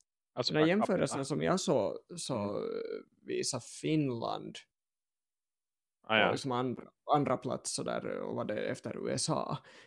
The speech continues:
Speaker 2: motsvarande, liksom, som är det här nordiska landet som, eller alltså att U S A var i särklass, liksom, men att sen kom Finland
Speaker 1: Men U S A är ju inte
Speaker 2: som
Speaker 1: ett
Speaker 2: toppa.
Speaker 1: nordiskt land.
Speaker 2: Nej, nej, men det var det jag sa, att U S A är liksom helt i särklass, det är liksom en helt utanför, det var den där outliern.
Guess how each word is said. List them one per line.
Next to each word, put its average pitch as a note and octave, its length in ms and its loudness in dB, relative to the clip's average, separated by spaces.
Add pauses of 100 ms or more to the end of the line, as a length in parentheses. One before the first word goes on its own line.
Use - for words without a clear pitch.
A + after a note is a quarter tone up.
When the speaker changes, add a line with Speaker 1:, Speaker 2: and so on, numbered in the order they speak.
Speaker 2:
motsvarande, - 720 -4
liksom, C3+ 340 -8
som B2+ 140 -4
är - 100 -6
det - 200 -6
här B2 120 -2
nordiska B2+ 480 -2
landet - 340 -4
som, D3 260 -6 (540)
eller A2 140 2
alltså A2 300 2
att - 140 0
U G#2+ 100 4
S C#3 140 4
A C#3 140 10
var A2+ 140 6
i B2 60 4
särklass, - 680 0
liksom, - 300 -4
men A#2 120 -4
att C#3 80 -4
sen - 180 -2
kom - 180 -2
Finland A2 320 2
Speaker 1:
Men G#2 140 4
U A2 120 8
S - 160 6
A A#2+ 120 10
är A#2 40 10
ju A2 60 6
inte A2 120 -6
Speaker 2:
som C3 120 -4
Speaker 1:
ett A#2+ 80 -4
Speaker 2:
toppa. C3+ 100 4
Speaker 1:
nordiskt A2 340 0
land. A#2+ 260 -4 (280)
Speaker 2:
Nej, F3+ 320 6
nej, F3 120 6
men D#3 220 6
det D#3 60 4
var D3+ 120 8
det D3+ 60 6
jag D3 140 6
sa, D3 120 2
att - 180 -2
U C#3+ 100 4
S C#3+ 160 0
A F3+ 180 4
är - 80 4
liksom - 300 -2
helt C#3+ 240 0
i C#3 40 2
särklass, - 680 0
det C#3+ 120 4
är C3+ 220 2
liksom C#3 220 -2
en C3+ 60 2
helt C#3 240 2
utanför, C3 480 0
det D3+ 60 6
var D3 80 8
den C3 120 2
där B2+ 120 6
outliern. C3 640 2